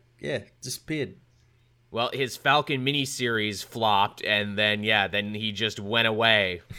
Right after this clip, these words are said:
Speaker 1: <laughs> Which is really
Speaker 2: Which is
Speaker 1: strange. I, I'm surprised that it flopped.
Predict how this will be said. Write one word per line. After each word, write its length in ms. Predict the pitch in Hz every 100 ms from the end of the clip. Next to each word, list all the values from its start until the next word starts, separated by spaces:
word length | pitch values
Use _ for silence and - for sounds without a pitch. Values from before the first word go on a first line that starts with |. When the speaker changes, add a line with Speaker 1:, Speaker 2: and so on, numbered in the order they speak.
| - -
Speaker 1:
<laughs> 840 | 160 - 147 - - 135 - - -
Which 120 | 151
is 160 | 175 180
really 180 | 208 220
Speaker 2:
Which 160 | 170
is 100 | 180
Speaker 1:
strange. 320 | 190 170 127
I, 340 | 143 143 120 156
I'm 160 | 156
surprised 440 | 143 151 165 165 160
that 100 | -
it 60 |
flopped. 520 | - - 110 - -